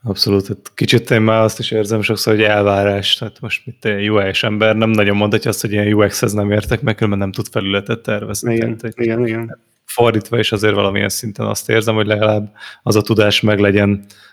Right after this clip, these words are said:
Speaker 1: az emberben, hogy értse, hogy mi miért történik. Nem kell feltétlenül
Speaker 2: Mhm.
Speaker 1: mondjuk szépen rajzolnia, vagy bármi, de értse azt, hogy mi miért történik, és lássa, hogy az a trendeknek megfelelő éppen, vagy nem. Szerintem a látásmód megvan, akkor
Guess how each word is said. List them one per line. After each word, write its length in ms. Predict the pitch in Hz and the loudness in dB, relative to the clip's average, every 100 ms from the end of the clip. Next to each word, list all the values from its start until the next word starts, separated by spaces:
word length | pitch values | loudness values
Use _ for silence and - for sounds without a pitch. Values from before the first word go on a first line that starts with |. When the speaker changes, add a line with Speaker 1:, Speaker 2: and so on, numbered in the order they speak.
| _ | _
Speaker 1:
az 160 | 110 104 | -2 2
emberben, 520 | 110 117 117 113 113 | 4 4 4 6 4
hogy 140 | 110 | 4
értse, 380 | 131 110 104 - | 2 0 0 0
hogy 100 | 104 | 0
mi 100 | 101 | 0
miért 360 | 101 98 101 - | 0 0 0 0
történik. 520 | 101 101 - 104 98 | -2 0 -2 -4 -2
Nem 140 | 110 | -2
kell 160 | 110 165 | -2 -6
feltétlenül 520 | - 107 101 113 123 | -2 -2 0 -4 -4
Speaker 2:
Mhm. 100 | 98 | -4
Speaker 1:
mondjuk 220 | 98 98 | -6 -8
szépen 440 | - - 101 - 95 | -6 -4 -4 -2 2
rajzolnia, 640 | 98 107 120 123 139 139 | 2 4 4 4 4 4
vagy 200 | 107 92 | 2 -2
bármi, 380 | 92 113 120 123 | -4 -2 0 -2
de 300 | 107 104 107 | 0 2 2
értse 320 | 110 98 - | 2 0 -2
azt, 140 | 110 - | -4 -4
hogy 100 | 98 | -6
mi 100 | 98 | -4
miért 260 | 98 104 | -2 -2
történik, 320 | - 110 110 | 0 0 -2
és 120 | 101 - | -6 -2
lássa, 360 | 104 104 - | 0 2 0
hogy 140 | 101 95 | 0 0
az 280 | 101 - - - - - - - - - - - - - - | 0 -4 -12 -20 -20 -20 -20 -20 -20 -20 -20 -20 -20 -16 -2
a 200 | 123 92 - - | 0 0 -4 -6
trendeknek 540 | - 117 107 104 104 101 | 0 2 2 2 2 2
megfelelő 520 | 107 - 104 98 98 | 0 0 0 4 4
éppen, 360 | 95 - 98 | 2 0 -2
vagy 180 | 95 98 | 0 -2
nem. 320 | 95 92 90 85 _ _ | -2 -8 -10 -18 _ _
Szerintem 340 | - 95 104 | -10 -8 -2
a 240 | 101 110 113 | 0 0 2
látásmód 580 | 110 107 101 - 101 | 0 2 0 0 -4
megvan, 300 | 95 107 104 | -2 -2 -2
akkor 580 | 104 101 107 101 - _ | -4 -4 -4 -2 -4 _